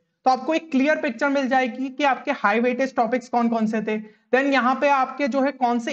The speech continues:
ईजी स्कोरिंग थे, तो इससे और आपको जो है प्रिपरेशन में हेल्प होगी, ठीक है। तो वो चीज जो है अपन बाद में लाएंगे, लेकिन अभी जितने पॉइंट्स मैंने तीनों सब्जेक्ट के लिए बोले कम से कम उनको इम्प्लीमेंट करना स्टार्ट कर दो अभी से, ठीक है ना।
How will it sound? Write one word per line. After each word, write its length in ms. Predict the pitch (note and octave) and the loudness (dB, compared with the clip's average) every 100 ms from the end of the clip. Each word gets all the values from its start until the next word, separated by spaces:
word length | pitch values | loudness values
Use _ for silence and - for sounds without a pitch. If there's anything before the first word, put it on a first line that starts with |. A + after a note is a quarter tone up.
| A3+ | 0
ईजी 260 | G#3 G#3+ C#4 | 0 2 -2
स्कोरिंग 460 | - B3+ A#3+ A3+ | 0 2 2 2
थे, 100 | A#3 | 0
तो 340 | A3 - - D4+ | -2 -6 -4 -2
इससे 240 | - - | -2 0
और 340 | D#4+ - B3+ D4 | 0 2 2 4
आपको 280 | C#4 C4+ C#4+ | 0 0 0
जो 120 | C#4 | 0
है 60 | C#4+ | 0
प्रिपरेशन 420 | B3+ C4 C4 C4+ | -4 -4 -2 -2
में 120 | C4+ | 0
हेल्प 240 | B3+ A#3+ | 0 0
होगी, 280 | A#3+ G3+ A3 A#3 - | 0 0 -2 -6 -6
ठीक 180 | C4 C4+ | -4 -2
है। 100 | C4 F#3 _ _ _ _ - | -2 -4 _ _ _ _ 0
तो 120 | E4 D#4 - _ - | 2 0 -4 _ -2
वो 200 | G3 C#4+ | 2 2
चीज 240 | D4 D4+ A#3 | 0 -2 0
जो 100 | D4 | 0
है 60 | |
अपन 200 | D4 D4 | 2 2
बाद 200 | B3 A#3 | 2 2
में 100 | C4 | 2
लाएंगे, 280 | C#4 C4 C4 | 2 2 2
लेकिन 200 | C#4+ D4 | 0 0
अभी 140 | D4 B3 | 0 0
जितने 340 | A3 G#3+ B3 D#4+ | 0 0 0 0
पॉइंट्स 320 | D4+ D4 C#4+ | 0 -2 -2
मैंने 140 | C#4+ | -4
तीनों 240 | C#4+ B3+ C4+ | -2 -2 -2
सब्जेक्ट 360 | C4 A3 B3+ | -2 -2 -2
के 60 | C#4 | -2
लिए 80 | C#4 | -2
बोले 260 | B3+ B3 C4+ | 0 0 0
कम 180 | B3+ | 0
से 100 | A#3+ | 0
कम 140 | C4+ C4 | 0 2
उनको 240 | A#3 A#3+ | 2 2
इम्प्लीमेंट 440 | B3 B3 B3 B3+ B3+ | 2 2 0 0 0
करना 220 | A#3+ B3 | 0 0
स्टार्ट 340 | A#3+ A3+ A3 | 0 0 0
कर 140 | G#3+ F3+ | -2 0
दो 100 | F3 | 0
अभी 160 | D#3 F3+ | -2 -6
से, 140 | D#3+ | -8
ठीक 420 | D3+ _ _ - | -12 _ _ -2
है 60 | |
ना। 60 | B3+ | 0